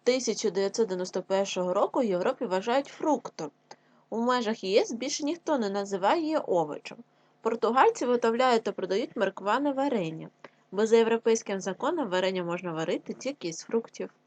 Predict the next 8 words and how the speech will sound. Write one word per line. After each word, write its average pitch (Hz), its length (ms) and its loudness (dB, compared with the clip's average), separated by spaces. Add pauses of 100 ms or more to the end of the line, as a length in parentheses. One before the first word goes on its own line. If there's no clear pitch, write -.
(960)
Будь 269 140 0
ласка, 226 380 6
розгорніть 269 580 2
свої 196 280 -2
зошити, 196 600 -4
сторінка 269 800 0
тридцять 220 640 -4
п'ять. - 500 -10